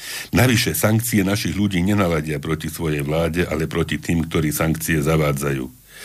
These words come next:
A sankcie nedražia v zmysle, či vám nie je hanba, ale približne takto. "Čo? Vy nás chcete vystrašiť? My tie vaše foie gras,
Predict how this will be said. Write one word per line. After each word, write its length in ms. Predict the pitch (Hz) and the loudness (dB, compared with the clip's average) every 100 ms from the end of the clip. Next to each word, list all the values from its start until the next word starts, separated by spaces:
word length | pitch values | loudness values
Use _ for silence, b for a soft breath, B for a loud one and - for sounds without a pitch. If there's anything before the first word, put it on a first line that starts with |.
| B B B | B B B
A 80 | 95 | 0
sankcie 460 | - 107 104 98 | 4 4 4 2
nedražia 640 | 87 101 90 85 76 78 73 | 4 4 4 2 0 -2 -4
v 60 | 78 | -2
zmysle, 300 | 80 - 73 | -2 -2 -4
či 160 | - | -2
vám 240 | 92 78 78 | 0 2 2
nie 240 | 78 73 | 0 0
je 20 | |
hanba, 460 | 69 80 71 71 71 | -2 -2 -2 -4 -4
ale 220 | 78 78 | -2 -2
približne 500 | 76 85 78 76 80 | 0 -2 -2 -2 -4
takto. 480 | 69 85 82 - 71 - B B B - | 0 0 -2 -4 -6 -6 B B B -2
"Čo? 340 | 98 92 113 B B B | 2 4 2 B B B
Vy 140 | 78 95 | 2 4
nás 240 | 101 98 | 6 4
chcete 240 | 95 82 85 | 0 2 2
vystrašiť? 800 | 80 80 107 110 95 80 - _ B B B B | 0 -2 0 0 0 -6 -10 _ B B B B
My 80 | 101 | 0
tie 240 | - 113 95 | 4 4 4
vaše 240 | 113 92 | 2 0
foie 320 | - 101 95 | 0 0 0
gras, 400 | 80 80 95 85 | 0 0 0 -2